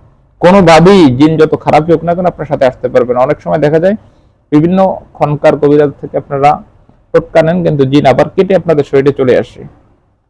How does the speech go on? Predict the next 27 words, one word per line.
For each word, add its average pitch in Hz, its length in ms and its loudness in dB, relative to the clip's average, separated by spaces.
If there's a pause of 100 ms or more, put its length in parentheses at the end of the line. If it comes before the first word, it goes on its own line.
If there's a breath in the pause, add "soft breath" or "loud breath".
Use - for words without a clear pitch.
(140)
বা 151 140 0 (500)
কবিরাজ 180 380 2
ঘর 156 160 2
থেকে 185 220 0
বের 151 220 2
হওয়া 180 160 2
ওজোর 170 260 4
আবার 165 380 4
শ-, - 280 -4
রোগীর 147 180 -2
শরীরে 131 360 -2 (160)
এসে 139 180 -10
হাজির। 120 320 -2 (640)
তার 135 160 0
মানে 160 180 0
আপনাদেরকে 160 400 0
জিন 160 180 0
ওস্তাদ 165 280 -4
মানে 127 260 -4
না। 90 140 -4 (580)
এই 196 140 4
দুইটি 185 360 2
যদি 170 180 2
কাজ 170 200 2
আপনারা 160 340 0
করতে 180 340 -2
পারেন, 135 320 2